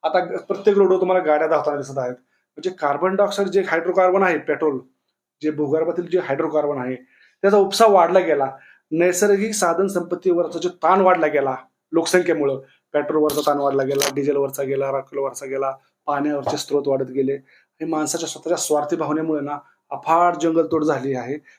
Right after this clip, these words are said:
त्यामुळे येणारे ही जी टेम्परेचर वाढत वाढत गेले, ते आता एखादा एक दिवस किंवा दोन दिवसापासून नाहीये. हे पा-, कमीत कमी वीस, तीस, चाळीस वर्षापूर्वी हळूहळू हळू वाढत गेलं आणि त्याचं प्रमाण हे चक्र प-, चक्रवाढ पद्धतीने जसं आपण म्हणतो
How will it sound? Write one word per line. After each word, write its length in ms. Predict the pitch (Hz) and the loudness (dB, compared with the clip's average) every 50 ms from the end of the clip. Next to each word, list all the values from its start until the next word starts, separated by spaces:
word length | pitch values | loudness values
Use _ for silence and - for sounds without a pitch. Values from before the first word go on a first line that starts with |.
| _ _ | _ _
त्यामुळे 320 | - 156 160 165 165 165 156 | -4 -2 0 0 0 2 2
येणारे 420 | 151 147 151 156 170 180 185 180 - | 0 0 2 0 2 0 0 -2 -6
ही 180 | - - 180 | -6 -6 -4
जी 160 | 175 175 196 190 196 196 | 0 2 0 0 2 0
टेम्परेचर 360 | 180 175 170 185 170 170 175 | 0 0 2 0 0 0 2
वाढत 240 | 156 151 156 156 160 | 2 2 2 2 2
वाढत 180 | 170 165 165 165 | 0 0 0 0
गेले, 200 | 165 160 147 143 147 | 0 0 0 -2 -2
ते 380 | - - - _ _ _ - | -4 -12 -20 _ _ _ 2
आता 180 | 196 185 190 208 | 2 4 4 2
एखादा 320 | 208 208 208 226 - 226 226 226 | 2 4 2 0 2 2 2 4
एक 260 | 190 196 214 208 190 170 | 4 2 2 2 -2 0
दिवस 240 | 208 214 214 208 | 2 2 2 2
किंवा 220 | 208 220 214 208 - | 2 0 0 0 2
दोन 140 | 180 202 214 | 2 2 2
दिवसापासून 480 | 202 208 214 220 220 214 202 208 214 208 | 2 2 0 0 0 0 0 0 0 2
नाहीये. 340 | 208 202 175 147 139 131 135 _ _ _ _ _ _ | 0 0 0 -2 -4 -6 -10 _ _ _ _ _ _
हे 240 | _ 180 190 220 226 | _ 4 6 6 6
पा-, 220 | 226 202 190 190 | 4 2 -2 0
कमीत 180 | - 196 202 196 | 0 0 0 2
कमी 180 | 196 202 202 | 0 -2 0
वीस, 280 | 190 196 208 196 - - | 0 -2 -4 -4 -2 -2
तीस, 200 | 196 202 202 196 | -2 -2 0 0
चाळीस 220 | 180 175 180 175 | 0 0 0 2
वर्षापूर्वी 440 | 175 185 180 - 180 - 190 208 196 | 0 -2 0 -2 -6 -4 -4 -4 -4
हळूहळू 440 | - - 175 202 175 143 165 185 185 | -2 0 0 0 0 0 0 2 2
हळू 140 | 175 185 196 | 2 2 2
वाढत 180 | 196 233 - 147 | 2 2 0 -2
गेलं 180 | 151 147 143 165 175 - _ _ _ _ _ _ | -4 -4 -4 -4 -8 -10 _ _ _ _ _ _
आणि 120 | 147 147 | -6 -2
त्याचं 220 | 175 180 190 233 | 0 2 2 2
प्रमाण 320 | 233 233 214 208 208 220 208 | 2 2 0 2 2 2 0
हे 220 | 226 220 - 202 | 0 0 -2 -4
चक्र 220 | 190 202 202 214 226 | -2 0 2 2 2
प-, 280 | 220 - 226 226 226 | 2 2 0 0 0
चक्रवाढ 420 | - 202 196 - 208 208 214 214 208 | -2 -6 -4 0 2 2 2 2 0
पद्धतीने 360 | - 196 185 208 - 208 208 | -2 -2 -2 0 0 0 0
जसं 140 | 202 196 220 | 0 -2 -2
आपण 120 | 202 214 | 0 2
म्हणतो 320 | 208 202 196 - 170 147 | 2 2 2 0 -2 -2